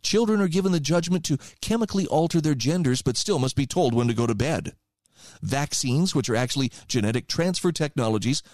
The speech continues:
apparently only work when the other person has been vaccinated also. The older vaccines protected the vaccinated. And what are, and what women are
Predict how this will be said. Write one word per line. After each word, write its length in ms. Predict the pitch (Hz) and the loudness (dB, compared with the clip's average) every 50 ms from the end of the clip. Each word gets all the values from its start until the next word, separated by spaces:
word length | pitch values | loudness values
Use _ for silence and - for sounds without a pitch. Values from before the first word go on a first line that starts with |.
| - - - | -20 -8 -4
apparently 440 | 92 - - 113 117 135 151 160 143 | -2 0 2 2 2 2 0 0 2
only 280 | 95 127 139 170 214 214 | 2 2 2 2 2 2
work 320 | 247 285 277 254 - - - - - - | 2 2 0 0 -4 -8 -18 -18 -10 -6
when 140 | - 80 | -4 -2
the 100 | - 92 | 0 0
other 140 | 110 123 131 | 0 -2 0
person 320 | - 131 135 135 - 139 127 | 0 0 -2 0 0 -2 -2
has 100 | 131 - | -2 0
been 220 | 127 123 120 120 _ _ _ - | 0 -2 -2 -2 _ _ _ -10
vaccinated 720 | - 85 85 113 135 160 - - 120 107 110 117 131 135 | -6 -4 -2 -2 -2 -2 -2 0 0 0 2 2 2 2
also. 540 | 151 196 226 196 - - 87 69 64 - - _ _ _ _ _ _ _ _ _ _ _ _ _ _ _ _ - | 2 2 2 2 0 -2 -4 -4 -4 -8 -12 _ _ _ _ _ _ _ _ _ _ _ _ _ _ _ _ -4
The 80 | - 82 | -2 0
older 180 | 90 120 135 113 | 0 2 0 0
vaccines 520 | 107 107 110 107 - - 120 113 113 - | 0 0 -2 -2 -2 -2 0 0 0 0
protected 580 | - 147 - - - 214 - - 208 175 - - - | -2 -2 -2 -2 -4 -4 -2 -4 -6 -6 -6 -8 -6
the 140 | 123 117 98 | -6 -4 -2
vaccinated. 680 | 113 110 107 - - 113 92 76 71 65 60 - - _ _ _ _ _ _ _ _ _ _ _ - - - - | -2 -2 -2 -4 -4 -4 -4 -4 -6 -8 -10 -14 -14 _ _ _ _ _ _ _ _ _ _ _ -20 -16 -4 0
And 120 | 147 156 | 2 2
what 220 | 175 220 220 190 - | 2 2 0 0 2
are, 140 | 147 151 147 | 2 2 2
and 300 | 139 135 104 143 139 131 | 2 0 0 2 4 4
what 180 | 170 143 - | 2 2 2
women 260 | 180 220 226 202 175 | 2 2 2 2 0
are 320 | 127 - 196 180 143 180 | 2 2 2 2 2 0